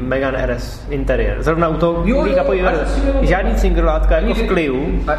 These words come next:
Speaker 2: i design.
Speaker 1: Máš barevný pásy, dobře, ale jinak, co se týče volantu, palubky, úplně v pohodě.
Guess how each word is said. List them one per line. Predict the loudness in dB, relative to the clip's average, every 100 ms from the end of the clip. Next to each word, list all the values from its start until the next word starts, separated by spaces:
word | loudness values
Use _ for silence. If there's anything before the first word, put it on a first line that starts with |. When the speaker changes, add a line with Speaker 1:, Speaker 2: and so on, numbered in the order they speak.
| -4
Speaker 2:
i | -2
design. | 0 0 0
Speaker 1:
Máš | 0 0
barevný | 0 0 0
pásy, | 0 -2 -2 -4
dobře, | -4 -2 -2 -2 -2 -8 -8 -4
ale | -2 0
jinak, | 0 0 -2 -4
co | -8
se | -6 -6
týče | -4 -2
volantu, | 0 0 0 -2 -2 -2 0
palubky, | -2 -2 -4 -4 -4 -4 -8 -8
úplně | -4 -4 -4
v |
pohodě. | -4 -4 -4